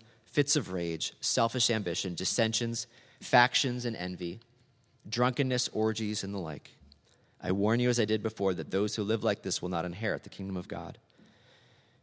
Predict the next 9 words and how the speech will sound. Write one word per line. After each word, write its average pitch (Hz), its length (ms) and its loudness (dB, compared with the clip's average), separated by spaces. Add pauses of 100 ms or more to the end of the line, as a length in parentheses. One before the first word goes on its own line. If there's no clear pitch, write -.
But - 100 4
the 151 60 -4
fruit 151 260 6
of 147 60 0
the 143 60 4
Spirit 135 400 4
is 101 140 -2
love, 98 460 0 (280)
joy, 98 480 4